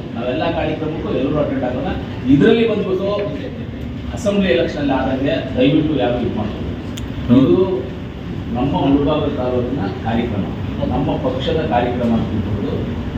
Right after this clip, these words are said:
Speaker 1: ಎಲ್ಲರೂ ಅವ್ರವ್ರ ಮಟ್ಟಿಗೆ ಶ್ರಮ ಪಟ್ಟು ಕೆಲಸ ಮಾಡ್ಬೇಕು. ನನಗೆ ಹೇಳಿಲ್ಲ, ನನಗೆ ಮಾತಾಡಿಲ್ಲ, ನನಗೆ ಫೋನ್ ಮಾಡಿಲ್ಲ, ನನಗೆ ಹೇಳಿಲ್ಲ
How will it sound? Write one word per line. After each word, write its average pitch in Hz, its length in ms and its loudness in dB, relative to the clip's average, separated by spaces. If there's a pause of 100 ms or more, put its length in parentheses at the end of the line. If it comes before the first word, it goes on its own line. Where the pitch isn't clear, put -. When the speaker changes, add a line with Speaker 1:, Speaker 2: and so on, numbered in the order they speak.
(260)
Speaker 1:
ಎಲ್ಲರೂ 190 420 8
ಅವ್ರವ್ರ 151 520 2
ಮಟ್ಟಿಗೆ 160 500 -4
ಶ್ರಮ 120 180 0
ಪಟ್ಟು 123 400 -2
ಕೆಲಸ 117 180 0 (100)
ಮಾಡ್ಬೇಕು. - 680 -2
ನನಗೆ 147 200 4
ಹೇಳಿಲ್ಲ, 143 380 6 (420)
ನನಗೆ 139 300 4
ಮಾತಾಡಿಲ್ಲ, 123 460 0 (220)
ನನಗೆ 139 300 0
ಫೋನ್ 143 280 2
ಮಾಡಿಲ್ಲ, 113 300 2 (440)
ನನಗೆ 143 220 6
ಹೇಳಿಲ್ಲ 151 360 4